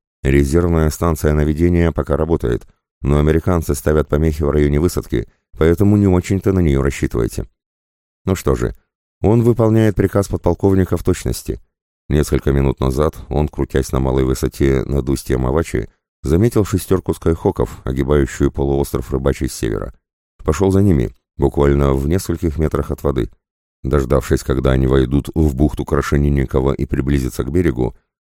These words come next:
двинул рут и плавно потянул ручку на себя. И вот уже ведомый из замыкающей пары у него в прицеле. Как раз под ними проносились домики Вилючинска. Длинная очередь, и Скайхок буквально взрывается.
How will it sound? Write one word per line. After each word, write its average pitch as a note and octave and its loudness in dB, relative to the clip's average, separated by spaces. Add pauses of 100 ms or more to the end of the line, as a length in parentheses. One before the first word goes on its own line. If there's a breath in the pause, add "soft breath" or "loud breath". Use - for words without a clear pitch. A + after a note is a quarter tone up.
двинул G2+ 2
рут G#2 0 (140)
и F#2+ 2
плавно F#2+ 2
потянул E2 0
ручку D2 -2
на C2+ 0
себя. A#1 -4 (580)
И C2+ 0
вот D2+ 0
уже D2 2
ведомый C#2+ 2
из B1+ 0
замыкающей C#2+ 0
пары F2+ 0
у F2+ -2
него C2 0
в - -6
прицеле. A1+ -6 (540)
Как F2+ 0
раз G#2+ 2
под F#2 0
ними G#2+ 4
проносились E2 0
домики D2 0
Вилючинска. C#2 -4 (440)
Длинная B1+ 0
очередь, E2 -2 (420)
и D#2+ 2
Скайхок G#2 0
буквально F2+ 2
взрывается. D2+ 0